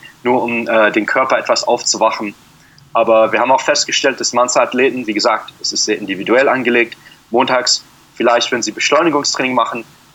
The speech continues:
am Dienstag sich gar nicht so gut fühlen, sodass wir dann vielleicht eher etwas Rhythmisches machen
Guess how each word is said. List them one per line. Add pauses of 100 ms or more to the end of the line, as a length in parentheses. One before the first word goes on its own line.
(160)
am
Dienstag
sich
gar
nicht
so
gut
fühlen, (300)
sodass
wir
dann
vielleicht
eher
etwas (580)
Rhythmisches
machen